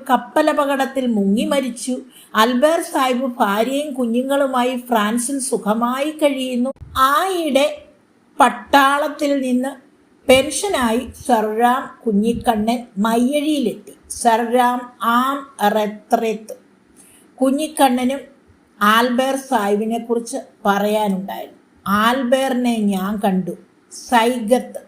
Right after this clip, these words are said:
"നേരോ മെസ്സിയെ?" മെസ്സിയുടെ നനഞ്ഞ കണ്ണുകളിൽ സൂര്യോദയം.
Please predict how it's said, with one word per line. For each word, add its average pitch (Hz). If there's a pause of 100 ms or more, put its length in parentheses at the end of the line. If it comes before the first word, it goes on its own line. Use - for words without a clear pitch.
(920)
"നേരോ 254
മെസ്സിയെ?" 254 (460)
മെസ്സിയുടെ 302
നനഞ്ഞ 247 (120)
കണ്ണുകളിൽ 208 (100)
സൂര്യോദയം. 202